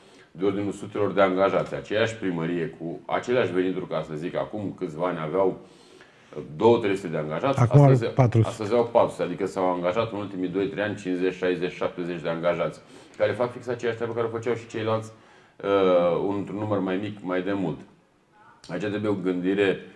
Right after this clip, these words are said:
Speaker 1: strategică a Guvernului României, prin care să vină cu ordonanță de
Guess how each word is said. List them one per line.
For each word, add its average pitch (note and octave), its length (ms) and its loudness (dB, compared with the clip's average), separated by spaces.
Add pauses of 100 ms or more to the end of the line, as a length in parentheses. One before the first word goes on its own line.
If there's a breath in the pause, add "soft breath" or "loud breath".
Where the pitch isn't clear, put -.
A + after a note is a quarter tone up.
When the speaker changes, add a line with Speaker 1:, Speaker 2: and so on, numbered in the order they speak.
(380 soft breath)
Speaker 1:
strategică F#2+ 680 0
a F#2 160 2
Guvernului F2+ 420 0
României, D#2 500 -4
prin F#2+ 240 -8
care F2+ 280 2
să F2+ 460 -2 (260)
vină F#2+ 220 -4
cu F#2+ 260 -2
ordonanță F#2 380 -2
de D#2 100 -4